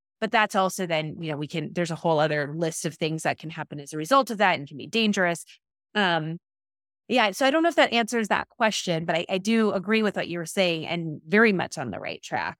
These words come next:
of, um, of the, what it's like to participate in a group like that.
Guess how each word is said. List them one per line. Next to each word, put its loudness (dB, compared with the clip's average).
of, 0
um, -4
of 0
the, 2
what 0
it's -4
like 0
to -8
participate -6
in -6
a -6
group -10
like -4
that. -4